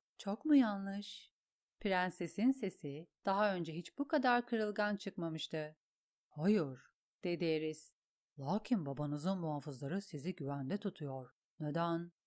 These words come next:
"Benim korktuğum babamın muhafızları." Prensesin sesi bir an için Myrcella'nın sesinden daha genç çıkmıştı. "Benim tatlı kuzenlerim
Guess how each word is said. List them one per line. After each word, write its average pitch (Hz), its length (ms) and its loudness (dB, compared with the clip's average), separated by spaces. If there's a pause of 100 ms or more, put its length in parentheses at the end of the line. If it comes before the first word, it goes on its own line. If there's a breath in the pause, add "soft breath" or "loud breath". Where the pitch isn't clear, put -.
(380)
"Benim 156 300 -2
korktuğum 202 720 -2 (260)
babamın 190 480 0
muhafızları." 175 920 -2 (420)
Prensesin 185 720 2
sesi 180 600 -4 (180)
bir 269 120 8
an 247 120 6
için 196 320 -2
Myrcella'nın 185 640 0
sesinden 175 640 0
daha 262 180 4
genç 277 300 6
çıkmıştı. 165 680 -6 (500)
"Benim 294 300 6
tatlı 240 420 -2
kuzenlerim 214 760 -2